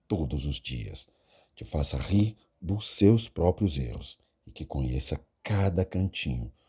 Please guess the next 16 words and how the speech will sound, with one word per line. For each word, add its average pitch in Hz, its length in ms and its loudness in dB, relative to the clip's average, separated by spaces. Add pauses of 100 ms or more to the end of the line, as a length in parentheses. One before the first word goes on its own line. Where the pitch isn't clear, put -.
(240)
do 71 100 -12
que - 120 -12
você - 360 -8
é. 50 320 -10 (1120)
Conquistar 80 520 -2
é 80 40 0
um 85 100 0
desafio, 76 760 -2 (640)
ter 135 340 6 (140)
é 87 80 -2
um 87 100 -2
prazer, 76 600 -4
manter 98 500 2
é 98 60 6
um 104 140 2
sonho. - 440 -8